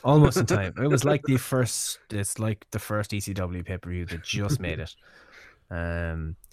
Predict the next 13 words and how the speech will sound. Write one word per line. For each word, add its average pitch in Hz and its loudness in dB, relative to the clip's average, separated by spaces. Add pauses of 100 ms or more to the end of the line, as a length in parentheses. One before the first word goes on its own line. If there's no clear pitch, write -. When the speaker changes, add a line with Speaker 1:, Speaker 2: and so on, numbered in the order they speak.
(320)
Speaker 1:
Gordo 135 6
had 131 10
Ultimate 123 8
Deletion 107 6
as 92 2
number 95 2
one. 104 2 (640)
Uh, 76 -8
we've 76 -12
talked - -2
about 98 -4
that 90 -2
already, 90 -2